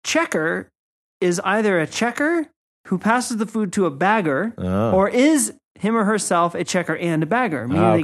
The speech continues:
Speaker 1: got the thing right there, they check it and bloop right into a bag for you. Not so here.
Speaker 2: Uh-huh.
Speaker 1: The checker scans a thing and one could construe it as a look of derision.
Speaker 2: Casually.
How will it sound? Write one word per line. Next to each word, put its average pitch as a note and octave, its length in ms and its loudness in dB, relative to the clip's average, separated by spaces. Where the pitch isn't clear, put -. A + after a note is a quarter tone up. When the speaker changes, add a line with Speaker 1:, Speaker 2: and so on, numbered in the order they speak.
Speaker 1:
got A3+ 140 0
the C4 80 -4
thing B3 220 0
right A3 180 0
there, F#3 180 2
they E3+ 140 0
check A#3+ 320 -4
it A#3+ 60 0
and F3+ 180 -2
bloop A4 260 2
right E3+ 180 0
into G#3+ 160 2
a B3+ 60 2
bag C#4+ 380 2
for E3+ 120 -4
you. C3+ 220 -4
Not A3 460 6
so C4 460 8
here. G#3+ 500 2
Speaker 2:
Uh-huh. F#2+ 580 -2
Speaker 1:
The G3 140 0
checker G3+ 760 2
scans D4 420 2
a C#4+ 100 4
thing C4 440 2
and G3+ 480 0
one D#4 420 4
could D4 260 0
construe B3+ 500 0
it A#3+ 80 2
as G3 180 0
a F#3+ 80 2
look G#3+ 260 2
of E3 200 -2
derision. D#3 760 2
Speaker 2:
Casually. F#2 880 -2